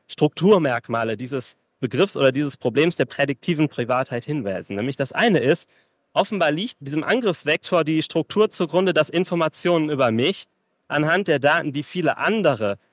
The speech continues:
über sich preisgegeben haben, abschätzbar werden. Denken Sie an das Bild mit diesen Facebook-Usern, die das Datum über ihre sexuelle Orientierung explizit angegeben haben. Weil die das getan haben, ist Facebook dazu in der Lage, über mich dieses Datum abzuleiten. Das heißt, wir haben plötzlich eine Situation,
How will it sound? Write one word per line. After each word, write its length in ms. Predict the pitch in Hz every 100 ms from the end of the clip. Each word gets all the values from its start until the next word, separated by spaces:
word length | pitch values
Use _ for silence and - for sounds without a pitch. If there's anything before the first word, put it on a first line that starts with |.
| _
über 220 | - 127 127
sich 200 | 120 -
preisgegeben 760 | 123 113 - 120 117 113 113
haben, 360 | 110 120 135 147 _ _ _
abschätzbar 920 | 151 - 135 - 98 - 101 98 95
werden. 360 | 98 92 90 85
Denken 280 | 123 147 147
Sie 160 | 135
an 120 | 139 139
das 160 | 139
Bild 300 | - 147 147
mit 180 | 135 -
diesen 200 | 135 135
Facebook-Usern, 880 | - 156 - 165 - 156 151 147 151 _ _ -
die 320 | 127 139 139 -
das 420 | 131 131 - - -
Datum 420 | - 135 143 165 147
über 180 | 143
ihre 180 | 139 139
sexuelle 440 | - 147 - 131 135
Orientierung 400 | 135 135 151 139
explizit 440 | 143 147 156 156
angegeben 420 | 156 139 98 95
haben. 180 | 95 90
Weil 220 | 127 147
die 160 | 135 208
das 200 | 233 -
getan 380 | 226 202 170 139
haben, 160 | 127
ist 120 | 139
Facebook 360 | - 160 175 175
dazu 260 | 170 - 175
in 60 |
der 80 | 160
Lage, 220 | 139 135
über 240 | 147 131 127
mich 340 | 135 175 - _ _ _ -
dieses 280 | 147 147 -
Datum 380 | 127 123 131
abzuleiten. 640 | 127 104 - - 92 87 -
Das 160 | 113 -
heißt, 280 | 156 -
wir 100 | 120
haben 180 | 117 160
plötzlich 320 | 147 165 147
eine 120 | 131 127
Situation, 640 | 131 120 104 - 143